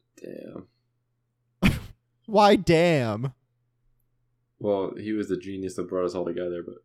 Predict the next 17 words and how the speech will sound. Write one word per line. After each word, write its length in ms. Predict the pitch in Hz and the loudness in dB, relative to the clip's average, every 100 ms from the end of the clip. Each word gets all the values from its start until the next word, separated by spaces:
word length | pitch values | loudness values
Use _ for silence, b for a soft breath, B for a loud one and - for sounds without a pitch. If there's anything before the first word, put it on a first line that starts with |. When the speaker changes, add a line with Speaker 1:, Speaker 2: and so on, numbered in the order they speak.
| - | -18
Speaker 1:
whatever. 400 | 101 90 92 98 b b b _ _ _ _ _ _ _ _ _ _ _ _ _ _ _ _ _ _ _ - | -14 -14 -16 -20 b b b _ _ _ _ _ _ _ _ _ _ _ _ _ _ _ _ _ _ _ -8
Speaker 2:
Uh, 240 | 127 131 | -4 -4
no 160 | 135 180 | -4 -4
way, 160 | 208 196 | -4 -2
man. 240 | 139 170 | -2 -2
He 100 | 180 | -4
didn't 200 | 214 196 | -2 0
have 180 | 147 120 | -2 0
the 420 | 123 117 117 113 | 0 0 0 -2
director 320 | 117 117 - 127 | -4 -4 -4 -4
credit. 260 | 120 127 | -2 -2
Brian 300 | 120 123 131 | 0 0 0
Robbins 560 | 107 110 190 131 95 - | 0 0 0 0 -4 -10
did. 360 | 107 104 120 - _ _ _ _ _ _ _ _ | -12 -10 -12 -16 _ _ _ _ _ _ _ _
The 80 | 123 | -2
Speaker 1:
Oh. 60 | 131 | 0
Speaker 2:
direct-, 300 | 143 - | 0 -2